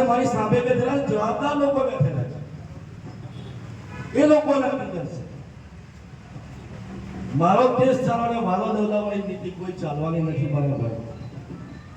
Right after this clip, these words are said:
અને કોઈએ કોઈને કોઈ કમિટમેન્ટ આપેલું નથી. હા,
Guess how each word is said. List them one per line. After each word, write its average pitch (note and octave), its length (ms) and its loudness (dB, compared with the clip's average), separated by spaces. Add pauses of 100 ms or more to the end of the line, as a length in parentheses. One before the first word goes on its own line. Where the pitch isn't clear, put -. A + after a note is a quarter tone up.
(800)
અને B3+ 160 4 (200)
કોઈએ C#4 320 6 (200)
કોઈને C#4 320 4 (200)
કોઈ D#4+ 220 4
કમિટમેન્ટ C4+ 580 0
આપેલું G#3 340 0
નથી. - 300 -2 (920)
હા, - 380 2